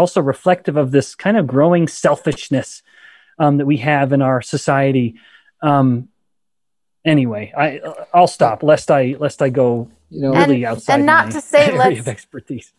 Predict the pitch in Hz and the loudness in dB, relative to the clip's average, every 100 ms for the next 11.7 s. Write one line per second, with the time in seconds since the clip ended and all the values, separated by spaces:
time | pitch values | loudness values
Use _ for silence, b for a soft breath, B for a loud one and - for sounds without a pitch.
0 | - 208 202 185 185 202 _ 233 262 - | -10 -2 2 2 0 -8 _ 0 0 -2
1 | - - 240 226 220 - _ - 190 226 | -6 -2 0 0 -2 -4 _ -4 -2 -2
2 | 220 202 - 180 220 - 156 - - 151 | -4 -4 -2 -4 -4 -4 -4 -4 0 0
3 | - _ _ _ _ _ 202 220 269 247 | 0 _ _ _ _ _ -10 -2 0 0
4 | 226 220 220 190 185 220 240 233 220 180 | -2 -2 -4 -4 -6 -4 -4 0 0 0
5 | 190 208 185 175 - - 127 113 107 - | -2 -2 -6 -6 -8 -2 0 0 -2 -8
6 | - 139 139 _ 202 202 220 233 - 196 | -4 -4 -4 _ -8 -2 2 2 2 -2
7 | 196 185 180 180 185 185 180 - 190 185 | 0 0 2 0 0 -2 -4 -2 -2 0
8 | 170 165 156 156 165 - 175 170 - - | 0 0 0 0 -2 -4 -4 -4 -8 -16
9 | - 180 190 180 165 170 170 151 - - | -8 -6 -4 0 0 0 0 0 0 -4
10 | - - - B B B B - 196 190 | -4 -4 -8 B B B B 0 0 2
11 | - 220 214 185 165 151 | 4 4 4 2 0 0